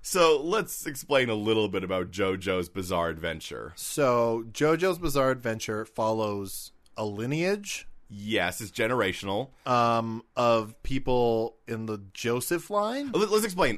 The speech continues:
Speaker 1: Um, I know all about JoJo's Bizarre Adventure. <laughs>
Speaker 2: Yeah.
Speaker 1: Jeremy thought he did until I explained some stuff.
Speaker 2: I mean,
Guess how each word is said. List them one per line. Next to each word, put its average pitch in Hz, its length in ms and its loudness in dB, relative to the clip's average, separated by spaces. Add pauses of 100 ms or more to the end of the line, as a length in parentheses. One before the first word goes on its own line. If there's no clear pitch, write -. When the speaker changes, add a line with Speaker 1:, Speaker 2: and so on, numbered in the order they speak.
Speaker 1:
Um, 143 300 4 (100)
I 175 420 6
know 143 480 4
all 123 240 6
about 110 220 2
JoJo's 101 360 0
Bizarre 92 280 -2
Adventure. 90 580 -4
<laughs> - 40 -12 (460)
Speaker 2:
Yeah. 110 260 0 (260)
Speaker 1:
Jeremy 170 560 4
thought 156 400 4
he 139 120 0
did 117 280 2
until 113 260 -2
I 107 80 2
explained 101 460 -4
some 87 160 -12
stuff. - 500 -6
Speaker 2:
I 160 120 4
mean, 160 280 2